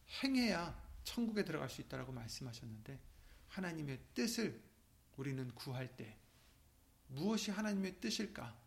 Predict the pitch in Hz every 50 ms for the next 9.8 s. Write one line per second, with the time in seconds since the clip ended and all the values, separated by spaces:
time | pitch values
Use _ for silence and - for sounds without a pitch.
0 | - - - - - - - - - - - - - - 143 139 147 147 147 165
1 | 160 143 135 - 147 143 143 139 117 95 - - - - - - - - - -
2 | - 196 190 185 170 160 160 170 160 - - 147 143 139 - - - - - 139
3 | 135 139 151 165 175 185 123 - - - - - - - - 139 131 123 - -
4 | - - 127 120 - - - 117 120 - - - - - - - - - - -
5 | - - - - - - - - - - - 131 135 127 127 123 127 120 117 120
6 | 117 120 127 - - 139 139 147 147 147 143 139 131 135 123 - - - - -
7 | - 131 131 139 139 151 143 135 120 113 120 - - - - - - - - -
8 | - - - - - - - - - - - - - 131 117 117 120 117 123 120
9 | 117 120 123 127 139 143 135 - 131 123 120 120 - 156 175 180